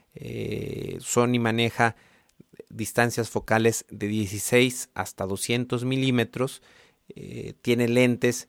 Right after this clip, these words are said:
en este rango que tienen luminosidades hasta F dos punto ocho y, eh, menos luminosos, a que llegan hasta los, bueno,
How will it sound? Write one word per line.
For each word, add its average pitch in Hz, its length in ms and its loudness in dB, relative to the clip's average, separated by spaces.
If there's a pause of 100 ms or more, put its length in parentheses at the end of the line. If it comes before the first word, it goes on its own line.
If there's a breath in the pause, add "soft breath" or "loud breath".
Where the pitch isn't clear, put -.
en 110 140 -6
este 113 260 0
rango 120 400 2
que 113 120 -8
tienen 117 320 -4
luminosidades 110 840 0
hasta 101 360 -4
F 107 240 -2
dos 104 300 -2
punto 110 440 2
ocho 156 360 2 (380 soft breath)
y, 214 320 -2 (960)
eh, 110 180 -4
menos 147 380 4
luminosos, 139 760 0 (260 soft breath)
a 101 540 0
que 107 100 -4
llegan 110 420 2 (160)
hasta 101 380 -8
los, 92 400 -6 (360 soft breath)
bueno, - 240 -10